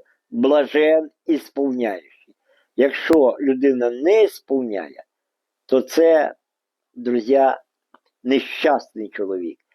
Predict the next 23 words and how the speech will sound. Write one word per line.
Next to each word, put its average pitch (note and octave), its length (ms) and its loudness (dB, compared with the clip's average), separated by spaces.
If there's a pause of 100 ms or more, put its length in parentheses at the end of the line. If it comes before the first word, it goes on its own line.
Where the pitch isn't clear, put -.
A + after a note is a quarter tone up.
(200)
Він D3+ 240 2
йде A#2 240 2
в A#2 140 -4
погибель. F2+ 500 -4 (380)
І C#3 140 2
другого B2+ 520 2
нема. F#2+ 380 -16 (300)
Почитайте, C3+ 760 -2
це E3 340 0 (400)
дуже C3 320 2
просто D#3+ 720 0 (380)
написано. B2+ 840 0 (800)
І D3 160 2
тому C#3+ 380 0
це C3 200 0
єдина D3 480 2
книжка, D3+ 480 -2
яка B2+ 220 2
дана B2+ 420 2
людям, C#3+ 520 0
яка B2 260 2
живая A#2 520 2
книжка, C3+ 600 -10